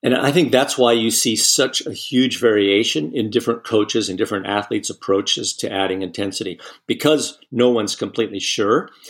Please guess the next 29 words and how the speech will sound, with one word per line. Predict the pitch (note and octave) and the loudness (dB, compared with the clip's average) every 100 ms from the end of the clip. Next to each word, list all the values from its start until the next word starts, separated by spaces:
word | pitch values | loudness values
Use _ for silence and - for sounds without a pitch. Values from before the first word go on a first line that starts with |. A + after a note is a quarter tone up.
| - - | -20 -4
And | A2+ A#2 - - | -4 -4 -8 -6
I | - | 0
think | D3 C#3 | 0 2
the, | B2 G#2+ - | 2 2 -2
the | A#2 | -2
most | A2+ A2 - | 2 0 0
common | - C#3+ F#3 | 2 2 2
approach | G#2 - G#2+ G#2+ - - - - | -2 -2 0 0 -2 -6 -20 -2
for | A2+ | -2
most | G#2 C3+ D#3+ | 2 2 2
coaches | - A2 - A2+ - | 0 0 2 -2 0
is | C3 G#2+ - | 0 0 -8
you're | - | -2
gonna | E3 C3 | 2 2
sprinkle | - D#3+ C3+ A#2+ | 2 0 2 2
in | A#2 | 2
some | A2+ A#2+ A2 | 2 0 0
of | G2 | 0
everything | G#2 G#2 F2 - _ _ _ _ _ _ - | 0 0 -2 -14 _ _ _ _ _ _ -4
and, | B2 A2+ G#2 G#2 | 0 2 0 -2
and | B2+ A#2+ | -2 0
hope | - C#3 - | 2 0 0
that | A2+ | 2
we're, | A2 G#2+ G2+ | 2 2 0
you | - G#2 | -2 -2
know, | F#2+ - | -2 -2
getting | - A2 G#2 | 0 2 0
it | - | -2
right. | F#2+ F#2 - | -2 -2 -10